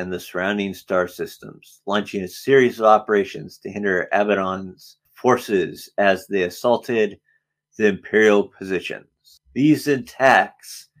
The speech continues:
included a series of highly successful boarding actions against the lumbering space hulks being used to transport vast hordes of archenemy troops to reinforce Abaddon's siege of Cadia.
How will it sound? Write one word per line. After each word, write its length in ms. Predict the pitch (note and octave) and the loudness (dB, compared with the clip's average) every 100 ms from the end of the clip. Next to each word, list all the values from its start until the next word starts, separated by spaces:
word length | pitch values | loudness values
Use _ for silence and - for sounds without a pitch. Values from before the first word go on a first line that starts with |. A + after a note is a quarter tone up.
| _ - | _ -16
included 500 | G#2 - A#2+ A2+ G#2+ | -14 -4 0 0 0
a 140 | G2+ | -2
series 480 | - - B2+ B2+ G2 | -4 -2 0 2 0
of 160 | F#2 - | -6 -6
highly 400 | - D3 C#3+ B2+ | 0 2 2 -2
successful 880 | - G#2 - C#3+ B2+ - - - _ _ _ _ _ - | -10 -14 0 2 2 -6 -12 -12 _ _ _ _ _ 2
boarding 380 | B2 B2+ A#2 G#2 | 4 6 4 2
actions 540 | G2 - G2 F2 - | -2 -4 -14 -14 -10
against 480 | F#2 G#2 G#2 G#2 - | -6 -4 -4 -8 -10
the 120 | E2+ | -6
lumbering 640 | F2 G2 G#2+ G#2 G2+ G2 | 2 2 2 -2 -2 -4
space 460 | F#2 - G2 F#2+ - | -10 -10 -2 -2 -4
hulks 440 | - D#2+ - _ - | -10 -10 -10 _ -10
being 220 | F#2+ F2+ | -8 -8
used 420 | F2 G2+ G#2 G2+ | -4 -4 -4 -6
to 40 | - | -18
transport 580 | - G2 - F#2 F2 - G2 | -8 -8 -8 -8 -8 -10 -2
vast 400 | G#2 A2 - - | 0 0 -2 -8
hordes 420 | G#2+ G2+ F2+ F2 | -2 0 0 -6
of 100 | F2 | -6
archenemy 640 | F#2+ G#2 - G2 F#2+ F#2 | -2 -2 -4 -10 -8 -10
troops 760 | F2 - F2+ E2 _ _ - _ _ - | -12 -10 -10 -10 _ _ -20 _ _ -14
to 140 | G2 | -4
reinforce 680 | G2 A2+ G#2+ G2+ A2 F#2+ G#2+ | 0 0 -2 0 0 2 2
Abaddon's 680 | G#2 G2+ F#2 F2+ E2 D#2+ | 2 4 2 0 -2 -10
siege 460 | - F#2+ F2+ D#2+ D#2 | -12 -10 -8 -10 -14
of 160 | D2 _ | -18 _
Cadia. 440 | F#2 D#2 A1+ - | -14 -12 -14 -20